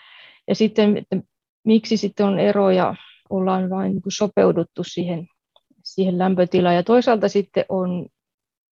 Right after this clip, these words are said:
on myös tämmöinen käyttäytymislämmön säätely. Pukeutumisessa on eroja. Eli pohjoisissa maissa niin jo luonnostaan pukeudutaan, lämpötila laskee, niin pite-, pidetään päähinnettä ja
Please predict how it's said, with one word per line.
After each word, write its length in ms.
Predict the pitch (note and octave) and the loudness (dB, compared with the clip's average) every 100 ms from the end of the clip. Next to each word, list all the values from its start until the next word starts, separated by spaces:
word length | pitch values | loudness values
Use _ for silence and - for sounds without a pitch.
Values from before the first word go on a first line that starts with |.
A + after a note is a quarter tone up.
| - | -10
on 140 | G3+ | -2
myös 300 | G3 F#3 F#3 - | 0 0 -2 -2
tämmöinen 300 | F#3+ F#3 F#3 | 0 0 2
käyttäytymislämmön 1080 | F3 E3 - - D#3+ - - - - - F3 | 2 0 -4 -8 -8 -8 -10 -8 -8 -8 -10
säätely. 480 | - - F3+ F3+ F#3 _ _ _ - - - - _ _ _ _ _ | -10 -10 -6 -6 -6 _ _ _ -20 -20 -20 -20 _ _ _ _ _
Pukeutumisessa 1040 | A#3 A3 F3+ D#3 E3 D3+ - E3 - E3 | -4 0 0 0 -8 -8 -10 -12 -8 -6
on 140 | D#3+ - | -6 -6
eroja. 460 | E3 E3 E3+ E3 - | -8 -6 -6 -6 -8
Eli 140 | E3 G3 F3+ _ _ | -10 -12 -14 _ _
pohjoisissa 560 | A3 A3 G#3+ G#3 - G#3+ - _ _ | -2 0 0 -4 -8 -10 -10 _ _
maissa 420 | G#3+ G#3+ G#3+ - G3+ | -2 2 2 2 0
niin 220 | G#3 - _ _ | 0 -2 _ _
jo 140 | - - _ | -6 -6 _
luonnostaan 580 | G#3 G#3+ G3 G3 F#3 E3+ | 0 0 0 -2 -4 -4
pukeudutaan, 680 | F#3 F3+ F3 D#3+ D3+ E3 E3 F3 _ _ _ F#3 | -6 -4 -2 -2 -6 -10 -12 -14 _ _ _ -6
lämpötila 580 | F3+ E3 F3 E3+ F3+ | -4 -4 -6 -4 -2
laskee, 400 | F3+ F3+ - F#3 | -2 -4 -4 -2
niin 200 | F3 E3+ - | -2 -4 -8
pite-, 220 | - - - | -12 -10 -6
pidetään 440 | F#3 E3+ E3+ E3 - _ _ _ _ _ _ | -4 -4 -6 -8 -14 _ _ _ _ _ _
päähinnettä 580 | F3 E3+ F3 E3+ - E3+ | -6 -6 -8 -10 -8 -8
ja 200 | D#3+ | -6